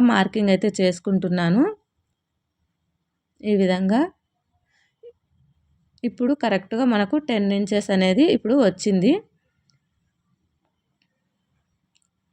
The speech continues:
అలాగే ఇప్పుడు ఇక్కడ నుంచి మనకు ఎంతైతే హైట్ కావాలో అంత హైట్కి అయితే మీరు మార్కింగ్ చేసుకోండి. మీ హైట్‌ను బట్టి ఇక్కడ మీకు ఎంత హైట్ కావాలి అనేది అయితే ఇక్కడికైతే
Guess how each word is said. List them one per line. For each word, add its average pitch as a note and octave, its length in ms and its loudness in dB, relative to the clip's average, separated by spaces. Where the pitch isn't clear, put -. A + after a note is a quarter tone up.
అలాగే A#3 420 4
ఇప్పుడు C#4+ 320 0
ఇక్కడ G#3+ 340 0
నుంచి A3 360 0
మనకు A#3+ 320 0
ఎంతైతే A#3 500 0
హైట్ G#3+ 360 0
కావాలో G3 460 0
అంత G#3 240 0
హైట్కి G3+ 420 2
అయితే G3 180 0
మీరు B3 260 2
మార్కింగ్ G3 480 2
చేసుకోండి. F#3+ 540 0
మీ A3 180 2
హైట్‌ను A3+ 460 2
బట్టి G3+ 300 0
ఇక్కడ A#3+ 280 -2
మీకు G#3+ 360 0
ఎంత G3+ 280 -2
హైట్ G#3 300 2
కావాలి G3+ 400 2
అనేది F#3+ 300 2
అయితే F#3 160 0
ఇక్కడికైతే G#3 500 -2